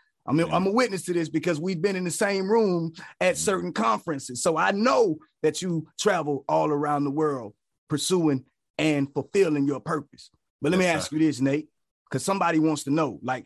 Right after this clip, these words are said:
Speaker 1: how long exactly have you been traveling? How long have you been motivating? How long have you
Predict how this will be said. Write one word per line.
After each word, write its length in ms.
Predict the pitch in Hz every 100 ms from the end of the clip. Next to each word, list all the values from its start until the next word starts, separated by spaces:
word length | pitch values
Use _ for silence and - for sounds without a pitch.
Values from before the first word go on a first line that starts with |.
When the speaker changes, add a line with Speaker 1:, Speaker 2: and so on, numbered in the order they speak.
| _
Speaker 1:
how 240 | - 202
long 640 | 190 175 185 165 143 123 123 _ _ _ -
exactly 560 | 147 113 170 156 143
have 260 | 135 151 131
you 140 | 147
been 520 | 135 107 175 147 117 107 _ -
traveling? 500 | 165 139 113 107 98 -
How 140 | 170
long 320 | 170 185 170
have 200 | 156 156
you 120 | 139 143
been 400 | 120 170 139 120
motivating? 540 | 147 143 117 120 117
How 160 | 131 170
long 300 | 180 185 165
have 180 | 151 131
you 200 | 151